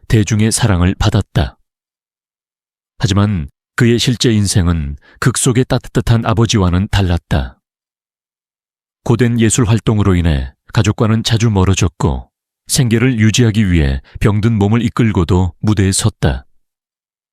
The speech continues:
한겨울에 야외 촬영장에서 쓰러져 응급실에 실려간 일도 있었다. 당시 그는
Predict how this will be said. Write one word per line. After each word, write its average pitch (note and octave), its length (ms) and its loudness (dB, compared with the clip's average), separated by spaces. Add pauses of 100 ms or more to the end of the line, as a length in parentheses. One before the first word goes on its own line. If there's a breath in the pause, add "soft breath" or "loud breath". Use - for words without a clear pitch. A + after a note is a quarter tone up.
(440)
한겨울에 A#2 540 0
야외 A2 260 2
촬영장에서 A#2 680 0
쓰러져 E2 580 0 (380)
응급실에 A2+ 520 0
실려간 A#2 500 0
일도 F#2+ 260 2
있었다. - 640 0 (1160)
당시 G#2+ 320 2
그는 G2+ 400 0